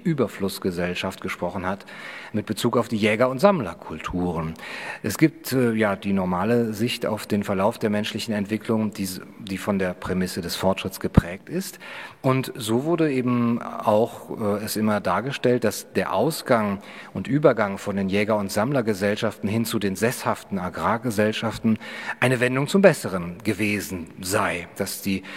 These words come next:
Menschen sich bedankt hätten damals und dass, so wie Thomas Hobbes, äh, in seinem berühmten Leviathan es formuliert hat, das Leben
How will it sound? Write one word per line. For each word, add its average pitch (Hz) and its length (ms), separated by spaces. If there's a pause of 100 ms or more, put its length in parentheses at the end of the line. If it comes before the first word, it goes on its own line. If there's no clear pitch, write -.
(200)
Menschen 98 340
sich - 380 (180)
bedankt 123 400
hätten 151 380
damals 165 440
und 139 180
dass, 123 160
so 117 200
wie 107 240
Thomas 107 340
Hobbes, - 360
äh, 117 260
in 107 100
seinem 101 200
berühmten 98 340
Leviathan 95 500
es 107 80
formuliert 101 400
hat, 104 140
das 98 120
Leben 110 440